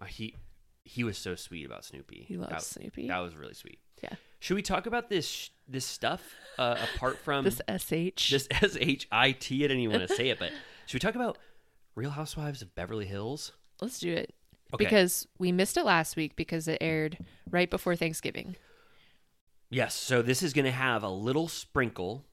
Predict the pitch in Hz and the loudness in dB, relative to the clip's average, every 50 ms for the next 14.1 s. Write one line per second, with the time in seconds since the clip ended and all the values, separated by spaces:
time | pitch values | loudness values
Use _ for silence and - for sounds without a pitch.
0 | _ _ - 110 110 117 - - - 123 117 117 120 113 113 113 104 - - 113 | _ _ -2 -2 -2 -2 -2 -4 -4 -2 -2 0 0 0 0 -2 -4 -6 -6 -4
1 | 113 107 98 104 101 98 98 98 95 - 95 95 92 92 92 92 90 87 - - | -4 -4 -4 -4 -4 -4 -4 -6 -8 -8 -6 -4 -2 -2 -2 -4 -6 -10 -18 -20
2 | - - 98 98 90 87 85 82 - - 107 107 - 117 - 131 117 107 113 120 | -16 -8 -4 -2 -2 -2 -2 -4 -6 -6 -4 -4 -4 -4 -2 -2 -2 -2 -2 -2
3 | 120 110 95 85 87 - - - - - - 98 156 151 - - - - 92 90 | -2 -2 -4 -4 -6 -8 -10 -12 -12 -12 -10 -6 -6 -4 -4 -4 -4 -4 -4 -4
4 | - - - - 120 117 - - 139 127 127 123 117 120 113 113 117 113 - 120 | -4 -8 -4 -2 -2 -2 -2 -2 -2 -2 -2 -2 -2 -2 -2 -2 -2 -4 -6 -8
5 | 113 - - 92 78 - - 76 - - - - 101 104 170 202 226 175 131 101 | -10 -10 -10 -10 -10 -10 -10 -10 -12 -12 -14 -10 -4 -2 0 0 0 0 0 -2
6 | 87 78 - - - - - - - - - - - - - - 151 - - - | -2 -2 -4 -8 -12 -12 -12 -14 -14 -16 -18 -20 -20 -14 -2 0 0 0 2 0
7 | - 107 107 107 113 110 113 113 117 101 113 107 110 - - 113 117 127 113 113 | -2 0 0 0 0 2 0 0 0 0 -2 -2 -2 -2 -2 -2 -2 -2 -2 -2
8 | 107 110 104 107 117 - - - 110 110 107 104 104 104 107 104 - 92 90 87 | -4 -4 -4 -4 -6 -8 -8 -6 -4 -4 -2 -2 -2 -2 -4 -4 -6 -6 -6 -6
9 | 85 87 80 90 98 110 120 117 117 113 117 117 113 117 - - - - - - | -6 -8 -8 -6 -4 -2 2 4 4 4 4 2 0 -2 -8 -16 -20 -20 -20 -20
10 | - - - 98 104 110 107 - - - - 110 98 98 - - 107 98 87 - | -18 -10 -6 -2 -2 -2 -2 -4 -6 -6 -6 -6 -6 -6 -8 -8 -10 -8 -8 -8
11 | - 95 95 95 95 - - 101 - - 107 123 151 151 143 160 131 110 104 92 | -8 -6 -6 -6 -6 -8 -10 -10 -8 -6 -2 0 0 0 2 0 -2 -2 -2 -4
12 | 82 80 - - - - 50 52 67 78 101 113 120 - - 113 - - 76 52 | -4 -6 -8 -12 -12 -12 -12 -14 -8 -4 -2 -2 0 -2 -4 -8 -8 -10 -10 -10
13 | 50 50 - - - 117 107 117 120 107 101 92 87 - 87 80 53 - - - | -10 -12 -12 -6 -4 -2 -2 -2 -2 -2 -2 -2 -4 -6 -8 -10 -10 -10 -12 -14
14 | - - | -14 -16